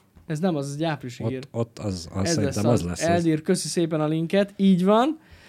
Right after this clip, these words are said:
Speaker 1: Szóval leütöttek, eljárást indított a rendőrség ellene. Én nem értem, miért.
Speaker 2: <laughs> Na de ki ellen?
Speaker 1: Hát gondolom a biztonsági őr ellen. Akkor ez most egy új hír, egy update. Nézd meg.
Speaker 2: Mhm.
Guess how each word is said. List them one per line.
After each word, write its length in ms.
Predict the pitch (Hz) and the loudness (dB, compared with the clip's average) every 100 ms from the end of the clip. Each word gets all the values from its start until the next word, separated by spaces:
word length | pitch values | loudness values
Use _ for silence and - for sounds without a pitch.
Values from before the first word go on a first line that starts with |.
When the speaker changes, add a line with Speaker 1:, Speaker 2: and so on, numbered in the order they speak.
| - | -18
Speaker 1:
Szóval 400 | - 262 240 190 | 2 8 8 8
leütöttek, 840 | 214 294 214 165 214 208 196 160 - _ _ | 8 8 8 6 4 4 2 0 -2 _ _
eljárást 540 | 220 240 208 175 165 202 | 6 10 10 8 6 4
indított 280 | 185 170 | 4 4
a 40 | 175 | 4
rendőrség 580 | 160 156 143 - 151 139 | 4 4 2 2 -2 0
ellene. 380 | 135 127 131 | 0 0 -2
Én 100 | 240 | 0
nem 140 | 185 135 | 2 2
értem, 320 | 120 120 131 | -2 -4 -8
miért. 240 | 135 135 - | -8 -10 -14
Speaker 2:
<laughs> 800 | _ _ _ - - 226 208 196 - 403 427 415 415 403 415 - - - | _ _ _ -20 -12 -10 -8 -6 -4 0 -2 -2 -6 -4 -8 -8 -14 -8
Na 120 | - | -2
de 100 | 98 | 0
ki 180 | 101 214 | 2 2
ellen? 320 | 101 78 82 107 _ _ - - - - - | 2 -4 -16 -18 _ _ -20 -20 -20 -20 -12
Speaker 1:
Hát 160 | - 190 | 4 6
gondolom 360 | 190 180 165 180 | 8 8 8 6
a 40 | |
biztonsági 560 | 175 190 143 123 131 131 | 4 2 -4 -4 -4 -2
őr 100 | 135 | -2
ellen. 240 | 135 143 | -2 -2
Akkor 200 | 156 165 | -2 2
ez 120 | 170 | 2
most 160 | 180 185 | 0 2
egy 140 | 190 | 2
új 160 | 202 156 | 2 0
hír, 240 | 120 127 | 0 -4
egy 140 | 139 139 | -2 2
update. 420 | 160 127 110 117 - | 0 0 -4 -6 -8
Nézd 260 | 123 131 147 | -8 -6 -2
meg. 200 | 185 113 - _ | -2 -4 -14 _
Speaker 2:
Mhm. 180 | 110 98 | -4 0